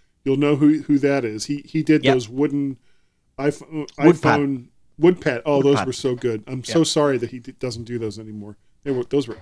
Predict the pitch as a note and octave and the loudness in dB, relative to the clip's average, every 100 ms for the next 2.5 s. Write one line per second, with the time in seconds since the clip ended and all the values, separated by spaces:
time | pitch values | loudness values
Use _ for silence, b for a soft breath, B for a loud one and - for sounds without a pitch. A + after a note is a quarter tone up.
0 | - E3 - G2+ - _ _ _ _ _ | -8 -6 -8 -12 -20 _ _ _ _ _
1 | _ _ _ _ C#3 C#3+ D3 C#3+ D#3 _ | _ _ _ _ 0 2 2 -2 -12 _
2 | _ _ _ - | _ _ _ -12